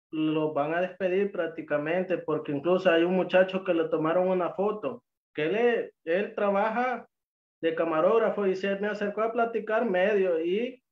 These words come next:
le pusieron al te-, a un grupo de ellos que, que él estaba hablando con un, con el creador de contenido de oposición. Entonces, a mí que los empleados, muchos tienen, temen al hablarme porque van a ser despedidos o porque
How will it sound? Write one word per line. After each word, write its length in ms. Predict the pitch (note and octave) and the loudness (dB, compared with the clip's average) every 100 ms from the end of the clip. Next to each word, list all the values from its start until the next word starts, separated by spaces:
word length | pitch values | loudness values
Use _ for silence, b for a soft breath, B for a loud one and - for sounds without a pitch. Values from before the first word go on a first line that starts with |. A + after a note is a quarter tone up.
| _ _ | _ _
le 180 | E3+ F3+ | -2 -2
pusieron 520 | F3+ D#3+ F3 F#3 G3+ | -2 0 6 6 6
al 180 | F#3 - | 2 2
te-, 160 | F#3+ D#3 | -4 0
a 100 | D#3+ | 2
un 180 | F3+ F3+ | 2 2
grupo 400 | F#3+ G3+ F#3 D#3+ | 2 2 2 2
de 260 | E3 G3+ | 2 2
ellos 260 | G3 F3 - | 0 -4 -4
que, 580 | D#3+ D3+ C#3+ C#3 C#3 C3+ | -4 -2 -2 -4 -6 -6
que 160 | D3+ D#3+ | -2 0
él 100 | F3+ | 0
estaba 380 | F3+ - F3 F3+ | -2 0 0 0
hablando 400 | E3 F3+ F#3+ F#3+ | 0 -2 -4 -4
con 140 | E3+ | -2
un, 360 | E3 F3 F3 - | -2 -4 -6 -8
con 160 | - D#3+ | -4 -2
el 140 | D#3+ | -2
creador 420 | D#3+ D#3 D3+ D#3+ E3 | 0 2 2 2 0
de 140 | F#3 | 0
contenido 560 | F3+ E3 D#3+ D#3+ F#3+ F#3 | -2 0 0 0 0 0
de 80 | |
oposición. 640 | E3 E3 C#3+ D3 C#3 E3+ F3 | -2 -4 -8 -10 -2 0 0
Entonces, 580 | D3+ - F3 F#3+ F#3 - _ _ _ _ - | -4 -2 -2 0 -2 -4 _ _ _ _ -4
a 100 | D#3 | 0
mí 460 | E3 F#3+ G3 E3+ - | 4 6 4 2 2
que 100 | D#3+ | 2
los 220 | D#3+ D#3 | 2 0
empleados, 600 | C#3+ D#3+ F3 F#3+ F#3 - - | -2 2 2 2 0 -4 -6
muchos 480 | D#3+ F#3+ F#3+ F3+ - | -2 -2 -2 -6 -4
tienen, 440 | E3+ F3+ F3+ F3 - | -2 0 -2 -6 0
temen 480 | F3 G#3 G#3 G#3+ G#3+ _ | 2 2 0 -4 -8 _
al 160 | D#3 D#3 | -2 0
hablarme 460 | D3 D#3+ F#3+ G3+ | 2 2 2 0
porque 340 | G3 D#3 - C3+ | -2 -4 -2 -2
van 200 | C#3+ D#3 | 0 -2
a 100 | D#3 | -2
ser 180 | E3+ E3 | -2 -2
despedidos 760 | D#3+ - D3 F3+ G#3+ G#3+ G#3 | -6 -6 -2 0 2 2 2
o 220 | F#3+ E3 | 0 -2
porque 480 | E3 D3 D#3+ C#3+ | -4 -4 -2 -4